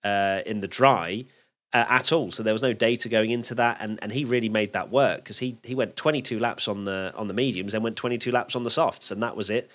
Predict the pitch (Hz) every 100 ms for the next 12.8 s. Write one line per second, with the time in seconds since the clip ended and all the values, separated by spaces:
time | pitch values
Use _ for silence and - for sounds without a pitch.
0 | - - 120 123 - 120 123 135 113 -
1 | 92 110 123 110 104 117 110 101 - 101
2 | 98 123 95 87 104 - _ _ _ -
3 | 120 120 117 120 117 - - 127 117 117
4 | 117 - 120 110 - - 131 - - -
5 | 101 123 107 - 123 131 131 - 123 120
6 | - _ _ _ _ _ _ - - 135
7 | 120 123 120 120 - 123 127 123 127 -
8 | 120 110 - 113 123 127 120 131 120 120
9 | - 175 - - 120 110 117 107 107 -
10 | 156 113 85 - _ - 107 - 165 -
11 | - 117 107 113 107 101 _ - 123 127
12 | 113 113 110 147 120 - 110 98